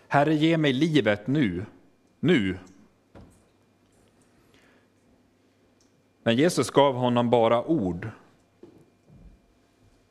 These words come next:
"Din son lever." Jesus gav honom ett löftesord. Och med detta ord fick mannen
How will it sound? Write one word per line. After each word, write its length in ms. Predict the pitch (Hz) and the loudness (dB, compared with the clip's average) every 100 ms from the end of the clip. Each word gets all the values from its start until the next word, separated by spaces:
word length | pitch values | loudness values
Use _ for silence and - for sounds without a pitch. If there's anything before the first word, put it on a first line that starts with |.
| _ _ _ _ - | _ _ _ _ -4
"Din 180 | 120 | -2
son 400 | 117 135 135 101 95 | 0 0 0 -2 -4
lever." 560 | 101 120 92 85 - - - _ _ _ _ _ _ - _ _ | -2 -2 -2 -6 -8 -16 -20 _ _ _ _ _ _ -20 _ _
Jesus 340 | 143 156 160 | 0 0 -2
gav 260 | - 151 139 | 2 2 2
honom 240 | 135 123 | 0 -2
ett 120 | 120 | -2
löftesord. 920 | 127 135 - - 113 - 151 95 90 104 - - - _ _ - - - - | 0 -2 -2 -6 -6 -2 -2 -2 -4 -8 -14 -20 -20 _ _ -20 -20 -20 -20
Och 260 | - - 143 | -10 -2 2
med 100 | 170 | 2
detta 280 | 190 208 | 2 2
ord 220 | 170 160 143 | 2 2 0
fick 220 | 143 - | -2 2
mannen 500 | 135 147 127 107 | 2 2 0 -2